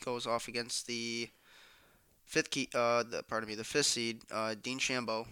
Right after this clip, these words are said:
from Mexico, Section three, who has a thirty-eight and seven record, as Mohamed Al-Shawi from Lackawanna, uh, last year's sectional champion. This year he, uh, received a wild card bid, uh, posted twenty-two and five record,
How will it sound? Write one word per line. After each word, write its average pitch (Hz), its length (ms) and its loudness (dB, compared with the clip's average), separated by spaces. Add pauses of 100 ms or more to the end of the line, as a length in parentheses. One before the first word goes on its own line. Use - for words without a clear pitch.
(120)
from 120 260 -6
Mexico, 123 340 0
Section 120 340 0
three, 120 260 -6 (920)
who 123 100 -4
has 120 220 2
a 117 120 4
thirty-eight 123 460 2
and 139 80 -4
seven 117 280 6
record, 113 340 2 (880)
as 120 880 6 (880)
Mohamed 120 380 6
Al-Shawi 120 520 4 (400)
from 120 460 0
Lackawanna, 120 600 2 (280)
uh, 107 420 0
last 123 260 2
year's 123 140 2
sectional 117 320 -2
champion. 117 380 -4
This 113 160 -4
year 113 100 -2
he, 110 160 -2
uh, 110 220 0 (320)
received 123 340 2
a 110 40 -4
wild 113 280 2
card 104 180 -4
bid, 113 200 -2 (220)
uh, 110 360 0
posted 113 360 -6
twenty-two 120 360 -6
and 117 100 -10
five 117 240 2
record, 120 320 0